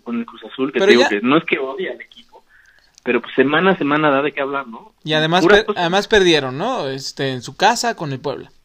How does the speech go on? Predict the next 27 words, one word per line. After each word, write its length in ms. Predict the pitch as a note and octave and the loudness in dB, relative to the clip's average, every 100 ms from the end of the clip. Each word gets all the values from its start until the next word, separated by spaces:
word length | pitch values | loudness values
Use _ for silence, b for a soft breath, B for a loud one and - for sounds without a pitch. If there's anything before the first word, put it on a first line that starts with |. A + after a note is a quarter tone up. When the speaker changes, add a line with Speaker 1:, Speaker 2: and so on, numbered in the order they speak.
| - | -8
Speaker 2:
Bueno, 180 | A3 A3 | -4 -4
no 100 | A#3+ | -4
en 60 | |
su 100 | A#3 | -2
casa, 260 | - D4+ A#3+ | 0 2 0
no, 200 | F#3+ C#3+ | -2 -4
porque 220 | D3 D#3+ | -4 -4
no 80 | G3+ | -4
es 60 | A3+ | -6
su 100 | E3 | -6
casa, 260 | C#3 - | -6 -6
es 80 | D#3+ | -6
la 80 | F3+ | -4
casa 220 | F3+ F3 | -4 -4
del 80 | D#3+ | -4
América. 360 | C3 C3 B2 - - _ _ _ _ _ _ _ _ _ _ _ _ _ _ | -4 -6 -8 -12 -20 _ _ _ _ _ _ _ _ _ _ _ _ _ _
Speaker 1:
<laughs> 920 | C#3 C3 - F#3 - D3 - C3 - - | -20 -20 -20 -20 -18 -18 -18 -20 -14 -2
Speaker 2:
Todavía, 480 | D#3+ E3+ D#3 B2+ | 2 4 2 -4
¿no? 200 | B2 G#3+ A#3+ | -4 -8 -2
Todavía. 760 | F3 E3+ F3+ F3+ D#3 E3 C3 A#2 b b b | 6 8 8 6 4 -2 -2 -6 b b b
Imagínate, 480 | E3 F3 A3+ G#3 F3+ | -2 2 2 2 -2
un 120 | G#3+ | -2
equipo 300 | B3 A#3+ A3+ | -4 -4 -2
que 80 | F3 | -2
tiene 200 | F#3 G3+ | -2 -2
una 120 | G#3 | -4
cementera 580 | - D3 C3+ F3 A#3 | -4 -4 -2 -2 -2